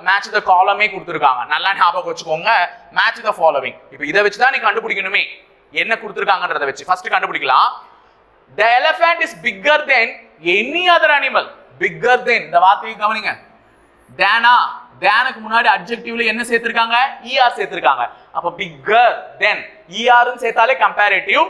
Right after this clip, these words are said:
அது மட்டும் இல்லாம அந்த அட்ஜெக்டிவ் பக்கத்துல தேன் தான் வருது. அப்ப தேன் வந்துச்சுன்னா அது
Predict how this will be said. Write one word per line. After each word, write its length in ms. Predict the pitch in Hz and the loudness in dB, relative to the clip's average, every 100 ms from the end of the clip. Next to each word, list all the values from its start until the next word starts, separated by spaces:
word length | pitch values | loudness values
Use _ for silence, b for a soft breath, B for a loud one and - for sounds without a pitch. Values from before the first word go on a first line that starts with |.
| - - | -4 -2
அது 80 | 180 247 | 0 0
மட்டும் 180 | 262 | 0
இல்லாம 160 | 269 269 | 2 2
அந்த 120 | 202 180 | 2 0
அட்ஜெக்டிவ் 380 | 269 - 269 233 | -4 -12 -10 -6
பக்கத்துல 320 | 220 233 254 175 | -6 -2 -4 -2
தேன் 260 | 180 220 233 | -2 -2 2
தான் 160 | 247 233 | 2 4
வருது. 260 | 185 190 285 - - 170 | 0 0 -2 -2 -4 -2
அப்ப 100 | 180 190 | 0 0
தேன் 260 | 214 262 254 | 0 0 -2
வந்துச்சுன்னா 460 | 226 226 220 226 | -2 -2 -2 2
அது 100 | 254 | 2